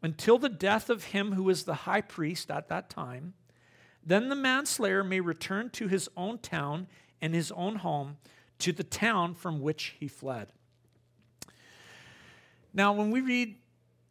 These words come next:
in the Old Testament, before the book of Exodus, before the coming down of the law, before the Lord ever met Moses on Mount Sinai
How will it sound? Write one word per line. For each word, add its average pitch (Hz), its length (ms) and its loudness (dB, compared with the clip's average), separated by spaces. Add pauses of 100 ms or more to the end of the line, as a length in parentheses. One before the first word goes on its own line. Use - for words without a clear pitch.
(160)
in 233 200 2
the 233 160 4
Old 220 240 6
Testament, 185 720 -2 (1040)
before 226 360 4
the 247 240 0 (240)
book 180 380 4
of 208 180 4
Exodus, 190 500 0
before 208 400 4
the 233 120 2
coming 220 380 -2
down 190 240 2
of 202 120 -8
the 214 80 -2
law, 180 260 4
before 208 480 4
the 226 120 0
Lord 196 380 4
ever 226 520 2
met 185 340 0
Moses 170 580 2
on 185 240 0
Mount 190 240 2
Sinai 175 520 -2